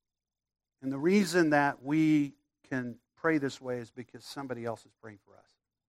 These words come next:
And that's the, the final thing I want us to look at, it, the final prayer that we're gonna look at this morning. Daniel prayed, the disciples prayed, and then Jesus prayed. In John seventeen, Jesus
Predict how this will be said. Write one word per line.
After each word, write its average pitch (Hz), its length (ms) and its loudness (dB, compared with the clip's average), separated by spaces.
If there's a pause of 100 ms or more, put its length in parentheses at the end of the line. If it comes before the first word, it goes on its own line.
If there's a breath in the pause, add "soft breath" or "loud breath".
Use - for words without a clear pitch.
(960)
And 147 80 -14
that's 175 200 0
the, 139 80 -14 (160)
the 147 60 -8
final 147 340 -2
thing 127 180 -8
I 123 40 -8
want 123 180 -8
us - 60 -20
to 131 40 -14
look 123 200 -8
at, 127 160 2
it, 117 120 -4 (800)
the 127 60 -20
final 131 440 2 (160)
prayer 139 380 2
that 123 140 -8
we're 131 80 -6
gonna 123 220 -8
look 123 160 -10
at 120 120 -4
this 120 200 -20
morning. 131 340 -12 (420)
Daniel 151 340 0
prayed, 135 500 -4 (300)
the 147 80 0
disciples 143 600 -2 (120)
prayed, 131 360 -4
and 127 140 -16
then 117 140 -16
Jesus 104 360 -20 (100)
prayed. 95 140 -20 (1400)
In 131 100 -16
John 131 220 -6
seventeen, 127 520 -12
Jesus 107 260 -20